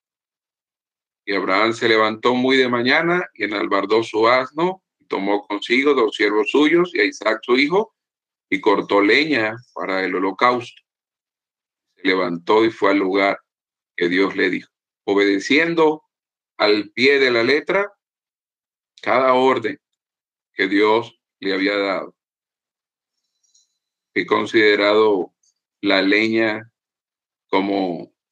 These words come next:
el pecado, que también vamos a ver más adelante. El versículo cuatro, "No es casualidad que al tercer día alzó Abraham sus ojos".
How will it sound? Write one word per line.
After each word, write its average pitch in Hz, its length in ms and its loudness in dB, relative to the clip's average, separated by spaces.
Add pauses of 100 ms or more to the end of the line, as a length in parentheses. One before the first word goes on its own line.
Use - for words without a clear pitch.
el 104 260 0
pecado, 101 640 0 (1400)
que - 80 -20
también 104 540 -2
vamos 98 300 -2
a 92 120 -4
ver 95 340 -2 (840)
más 95 240 -2
adelante. 92 560 -4 (600)
El 101 80 2
versículo 135 640 2
cuatro, 135 380 0
"No 120 100 2
es 135 160 -2
casualidad 113 760 0
que - 80 -4
al - 160 -6
tercer - 480 -2
día 117 280 2 (520)
alzó 101 460 0
Abraham 101 400 0
sus 98 280 -6
ojos". 104 360 -2